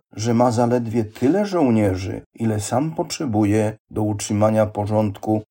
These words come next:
zarządzanej przez siebie prowincji. Między różnymi sprawami i wypadkami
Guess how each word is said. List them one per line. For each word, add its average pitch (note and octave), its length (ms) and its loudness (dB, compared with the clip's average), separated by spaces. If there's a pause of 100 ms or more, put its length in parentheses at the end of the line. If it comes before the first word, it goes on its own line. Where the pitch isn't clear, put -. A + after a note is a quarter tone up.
zarządzanej A2 720 2
przez B2+ 240 -8
siebie F#2+ 340 -4
prowincji. A#2 720 -4 (1000)
Między D#3+ 340 4
różnymi E3+ 480 2
sprawami D3 880 0 (140)
i A2+ 80 -2
wypadkami B2 840 -2